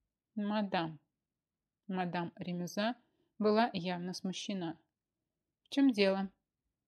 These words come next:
Не сочтите меня сплетницей, но я не могу сказать то, что узнала». «Что?» «В Париж приехала дама, с которой у императора был роман там, в Польше».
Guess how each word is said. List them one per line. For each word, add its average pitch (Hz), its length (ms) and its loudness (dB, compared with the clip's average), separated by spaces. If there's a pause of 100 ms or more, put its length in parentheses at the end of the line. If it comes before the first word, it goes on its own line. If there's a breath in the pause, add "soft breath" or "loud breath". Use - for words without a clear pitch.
(300)
Не 214 140 2
сочтите 214 560 -2
меня 180 220 -2
сплетницей, 196 720 -2 (960)
но 233 80 0
я 254 180 6
не 277 120 10
могу 254 280 8
сказать 196 400 2
то, 202 100 0
что - 200 -4
узнала». 175 500 -4 (680)
«Что?» 175 460 -6 (800)
«В - 100 -20
Париж 185 380 0
приехала 180 520 -4
дама, 202 360 0 (380)
с - 100 -20
которой 254 460 4
у 208 100 2
императора 190 680 0
был 180 220 -2
роман 208 440 -2
там, 185 340 -2 (240)
в - 120 -20
Польше». - 460 0